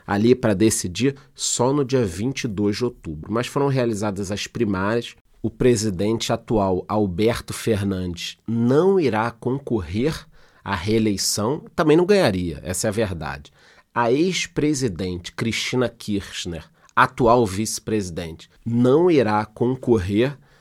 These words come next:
Detalhe é que os dois estão brigados. Ela tá envolvida em diversos escândalos de corrupção, já foi condenada, quase presa e tal. Mas isso,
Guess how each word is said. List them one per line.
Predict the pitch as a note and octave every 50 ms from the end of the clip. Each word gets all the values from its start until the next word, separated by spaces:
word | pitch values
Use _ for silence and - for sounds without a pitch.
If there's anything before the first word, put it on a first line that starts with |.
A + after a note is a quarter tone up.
| _ _ -
Detalhe | E2+ F2 F2 F2+ B2 B2+ B2+ C3 - A2+ G#2+ G#2+ G#2 G2 F2+ -
é | - G2+
que | G#2 - -
os | A2+ G2 F2
dois | D#2+ G#2+ G#2 A2 -
estão | - - - A2 G#2+ G#2
brigados. | F2+ B2+ B2 A2 E2 G2+ F#2 F2 F#2 G2+ A2 A2+ A#2 B2 - - - _ _ _ _ _ _ -
Ela | - G#2 G#2+ A2+ A#2+ A#2
tá | - - G#2+
envolvida | A2 A2 G2 G#2+ G#2+ G2+ E2+ G#2 A2+ G#2 A2+
em | A#2+
diversos | A#2 G#2 A2+ G#2+ F#2 E2 E2+ G2 A#2+ B2+ D3 E3 - - - - D3 B2+ A#2+
escândalos | B2+ - - - - - - - C#3+ C#3+ F3+ G#3 A#3 B3 A#3+ G#3 G3 D#3+ C#3+ C3+ A2
de | A#2+ B2
corrupção, | - C3 B2+ C3 B2+ B2+ - - B2 B2+
já | A#2+ B2+
foi | - - A#2+ A#2
condenada, | - B2+ A#2+ A2 F#2 F2+ F#2+ A2+ A#2+ A#2 G#2+ F#2+ G2
quase | - - - A#2+ A#2+ G2 G2+ F#2
presa | - - A#2+ B2 C3+ C#3 C3+ B2 A2 E2+ G#2 G#2
e | G2+
tal. | F#2+ - - G#2+ B2 C3+ C3 - - - - - - - - _ _
Mas | - D#3 D3 B2+ A#2+ G#2 G2
isso, | A#2+ C#3 C#3 - - -